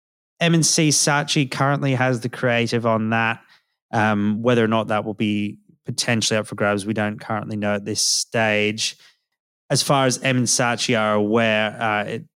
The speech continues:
seems like nothing has changed into regard with their relationship with Woolies and has no plan to. Group M or W P P wouldn't really say much on the record, uh, but a few sources have suggested that they're pretty quietly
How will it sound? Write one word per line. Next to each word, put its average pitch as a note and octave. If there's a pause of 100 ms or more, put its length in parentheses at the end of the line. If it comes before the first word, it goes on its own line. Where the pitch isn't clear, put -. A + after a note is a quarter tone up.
(160)
seems A2+
like G#2
nothing G#2+
has G2
changed G#2+
into G#2
regard G#2 (180)
with A2+
their G#2+
relationship G2+
with G#2
Woolies G#2
and G#2
has G#2+
no A2+
plan B2+
to. G#2 (420)
Group F3+
M E3
or D3+
W C3+
P C3
P B2+
wouldn't B2+
really A#2
say A2
much A2
on A2+
the G#2
record, G2+ (380)
uh, G#2
but A2
a G#2+
few C3
sources A2+
have G#2+
suggested G#2+
that A#2
they're A2+
pretty D3+
quietly C3